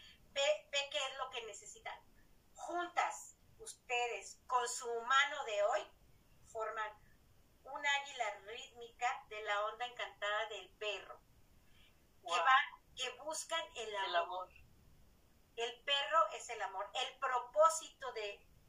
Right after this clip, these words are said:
Speaker 1: de, de su, de su águila rítmica es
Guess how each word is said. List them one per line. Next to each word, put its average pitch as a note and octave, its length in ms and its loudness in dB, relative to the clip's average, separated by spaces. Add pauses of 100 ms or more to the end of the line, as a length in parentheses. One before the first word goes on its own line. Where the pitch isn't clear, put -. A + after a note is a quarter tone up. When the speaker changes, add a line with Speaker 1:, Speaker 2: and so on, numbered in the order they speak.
(100)
Speaker 1:
de, G4 320 -8 (640)
de G#3+ 200 -4
su, - 180 -10 (680)
de A3 120 0
su A#3+ 220 -4
águila A#3+ 560 2
rítmica - 500 -8 (300)
es - 220 -8